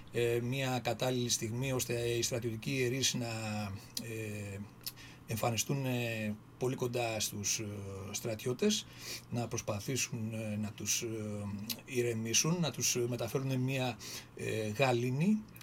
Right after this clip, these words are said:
ε, ενδεχομένως μέσα από λειτουργίες και τα λοιπά να υπάρξει το αίσθημα της κατάνοιξης και της μεταμέλειας. Ε,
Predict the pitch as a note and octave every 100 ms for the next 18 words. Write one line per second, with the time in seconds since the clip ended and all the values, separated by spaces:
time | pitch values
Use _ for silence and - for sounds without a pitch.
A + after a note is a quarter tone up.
0 | - B2 A#2+ A#2+ A#2+ A#2+ A#2 B2 B2 B2+
1 | C#3 C3+ C3+ B2 B2 B2 A#2+ B2+ B2 A2+
2 | A#2+ C3 A#2+ - - G#2+ B2+ B2 G#2+ B2+
3 | C3+ B2 A#2+ A#2+ A2+ A#2 A2+ G#2+ B2+ B2
4 | A#2 - A2 A2 A#2+ A2+ G#2+ A#2 B2+ F#3
5 | G#3 - - - - -